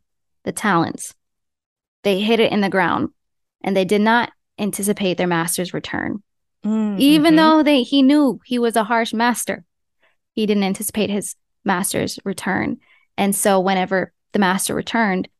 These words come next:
Speaker 1: and he had not multiplied what the master
Speaker 2: Mm-hmm.
Speaker 1: had given him, he wasn't found ready. So
Speaker 2: Ooh.
Speaker 1: when I think about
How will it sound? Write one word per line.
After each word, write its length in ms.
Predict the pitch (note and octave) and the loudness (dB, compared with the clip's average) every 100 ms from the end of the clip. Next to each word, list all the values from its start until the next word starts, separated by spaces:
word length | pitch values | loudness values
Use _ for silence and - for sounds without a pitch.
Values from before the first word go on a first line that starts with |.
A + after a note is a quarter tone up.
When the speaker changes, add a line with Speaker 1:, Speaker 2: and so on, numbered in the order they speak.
| - | -8
Speaker 1:
and 160 | F#3 F3+ | -6 -2
he 200 | G#3+ A3 | -2 -2
had 300 | G3+ F#3 F#3 | -2 -4 -2
not 360 | F#3 G3+ - | -2 -2 -2
multiplied 880 | F3+ F#3+ A3+ - A#3 F#3 - - B3+ _ _ _ _ | -2 -2 -2 -4 -6 -4 -4 -6 -10 _ _ _ _
what 180 | - G3 | -2 0
the 60 | G3+ | 2
master 360 | F#3+ F3+ F3 | 0 0 -4
Speaker 2:
Mm-hmm. 60 | F3+ | -4
Speaker 1:
had 140 | F3 | -2
given 240 | G3+ A3 F#3+ | 0 0 0
him, 280 | F3+ F#3 - _ _ | -2 -4 -8 _ _
he 200 | - A3 | -2 0
wasn't 380 | G3 F3+ - - | 2 0 -2 -4
found 200 | D#3 - | -4 -4
ready. 340 | - - - _ _ - - - | -6 -8 -12 _ _ -20 -20 -8
So 220 | - F#4+ | 0 2
Speaker 2:
Ooh. 20 | G#3+ | 4
Speaker 1:
when 140 | A3+ | 4
I 240 | A3+ E4+ | 4 2
think 360 | E4+ - D4 E4 | 0 2 4 4
about 520 | C#4 F3+ D3+ - - | 2 2 -2 -4 -8